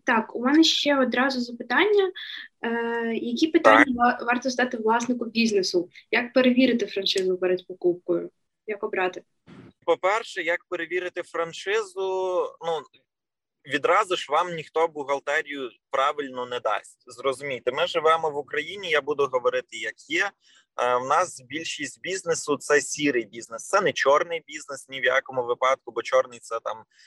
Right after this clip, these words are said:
Speaker 2: пов'язаний з наркотиками, ще з чимось, п'ятим, десятим. Це просто сірий. Десь не до кінця працівники оформлені, десь не до кінця все виплачується на рахунок податків, десь там ще щось.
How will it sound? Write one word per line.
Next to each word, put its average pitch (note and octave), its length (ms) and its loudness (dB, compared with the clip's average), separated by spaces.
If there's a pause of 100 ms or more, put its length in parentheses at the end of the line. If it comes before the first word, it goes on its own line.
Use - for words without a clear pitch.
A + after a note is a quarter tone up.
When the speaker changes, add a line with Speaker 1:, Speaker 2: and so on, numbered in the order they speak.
(260)
Speaker 2:
пов'язаний A#2+ 480 0
з A2 100 -16
наркотиками, A#2 720 -2
ще D#3 280 -2
з - 20 -12
чимось, A#2+ 500 -6
п'ятим, A#2 380 -4
десятим. C3 520 -4 (180)
Це G#3 160 0
просто F#3+ 340 0
сірий. B2 360 -2
Десь F#3 300 0 (140)
не C3+ 180 -6
до C3+ 100 -4
кінця C3 340 -6
працівники A#2 640 -6
оформлені, A#2+ 800 0
десь D#3+ 400 0 (100)
не C3 120 -6
до B2 120 -4
кінця C#3+ 560 0 (220)
все - 360 -4
виплачується B2 1080 -4 (400)
на A2+ 400 -4
рахунок B2+ 640 -4
податків, B2 800 0
десь D#3 280 0
там B2 200 -4
ще E3+ 260 -4
щось. - 300 -12